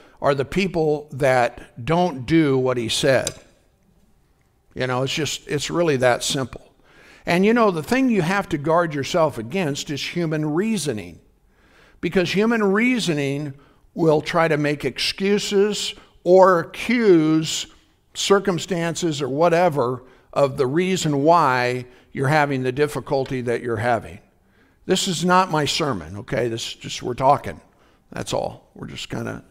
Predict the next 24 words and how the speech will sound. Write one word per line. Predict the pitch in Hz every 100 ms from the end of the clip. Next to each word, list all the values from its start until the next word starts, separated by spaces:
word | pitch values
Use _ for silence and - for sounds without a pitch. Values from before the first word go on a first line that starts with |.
| _ _ -
circling | - 135 135 135 123
the | 127
airport. | 131 - 120 90 - _ _ _ _ _ _ -
Actually, | 156 - 165 147
we're | 143
not | 143 143
circling, | - 151 139 135 123
we're | 120
taxiing | - - 143 143 - 113 107
because | 104 123 101
we're | 113
actually | 127 143 104
gonna | 107 104
take | 95 120 -
off | 101 98
here | 107
in | 80
a |
minute. | 85 82 87
But | 165
anyway, | 175 139 101 82 - - - - - - - - -
so, | - 208 190 185 190 196 208 - -
<clears throat> | 135 123 131 -
um, | 180 175 151 147 139 185